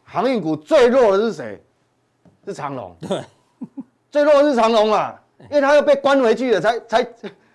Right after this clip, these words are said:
Speaker 1: 放风两天就被关回去了。
Speaker 2: 放风这边嘛，
Speaker 1: 对，他就
Speaker 2: 放风三天之后又关回去。
Speaker 1: 对，放风才三天就被关回去了嘛。
Speaker 2: 然后那个个股期货的保证金还要 double。
Speaker 1: 哎，还拉很高。
Speaker 2: 对不对？
Speaker 1: 那各位看哈，
Speaker 2: 嗯。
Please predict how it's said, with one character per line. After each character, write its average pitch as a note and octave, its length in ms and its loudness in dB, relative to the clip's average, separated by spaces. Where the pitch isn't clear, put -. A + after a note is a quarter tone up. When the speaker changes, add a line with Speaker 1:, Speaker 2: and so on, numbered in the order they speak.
Speaker 1:
放 C4+ 260 0
风 C4 220 -2
两 F#3+ 240 0
天 B3 180 4
就 B3 100 2
被 A#3 100 2
关 A#3+ 180 -2
回 F#3+ 140 0
去 F#3 80 -6
了。 - 60 2
Speaker 2:
放 F#3+ 160 -2
风 F#3+ 220 -4
这 F#3+ 100 -6
边 F3 180 -6
嘛， B2+ 200 -12
Speaker 1:
对， B3 120 2
他 - 40 -2
就 G3+ 60 0
Speaker 2:
放 G#3 100 0
风 C#4+ 80 -2
三 G3+ 160 0
天 G3 200 -4
之 F#3+ 100 -6
后 F3+ 200 -2
又 F#3 140 -4
关 F3+ 180 -4
回 C#3+ 160 -6
去。 D#3 180 -10
Speaker 1:
对， A3+ 180 2
放 C4 200 0
风 C4+ 360 -2
才 G#3 180 -4
三 B3+ 200 0
天 B3 160 -2
就 B3 100 -4
被 A#3+ 100 0
关 A#3 200 -4
回 F#3+ 140 -2
去 G3 160 -4
了 D3+ 60 -4
嘛。 A#2 240 -12
Speaker 2:
然 D3+ 120 -8
后 G#3 80 -8
那 A3 100 -8
个 G#3 140 -4
个 A3 240 -4
股 C#3+ 180 -12
期 D#3+ 200 -14
货 F3+ 180 -6
的 D3+ 220 -8
保 D3 160 -6
证 G3 120 -8
金 F#3+ 200 -8
还 F3 120 -4
要 G#3 120 0
double。 G3+ 500 -2
Speaker 1:
哎， F#3 220 -2
还 F3 120 0
拉 A#3+ 200 0
很 F3 160 -4
高。 G3+ 200 2
Speaker 2:
对 G3 80 -4
不 D3+ 60 -6
对？ F#2+ 80 -14
Speaker 1:
那 D4+ 180 -2
各 D4 200 4
位 C#4 60 6
看 A#3 240 0
哈， A2+ 220 -8
Speaker 2:
嗯。 C3+ 180 -20